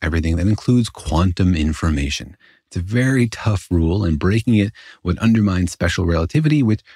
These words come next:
we're pretty sure is an accurate description of space-time in our universe. All right, so that's moving through space, but that's different from the expansion of space. The expansion of space means stretching space itself.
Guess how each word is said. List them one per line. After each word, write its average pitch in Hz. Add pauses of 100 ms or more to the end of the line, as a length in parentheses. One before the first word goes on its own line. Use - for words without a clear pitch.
(120)
we're 123
pretty 156
sure 117
is 92
an 90
accurate 92
description 82
of 78
space-time 71
in 73
our 76
universe. 57 (360)
All 95
right, 76
so 98 (320)
that's 120
moving 120 (200)
through 175
space, - (460)
but 107
that's 143
different 170
from 117
the 117
expansion 110 (340)
of 104 (180)
space. - (140)
The -
expansion 117
of 190
space 117
means 117
stretching 107
space 87
itself. -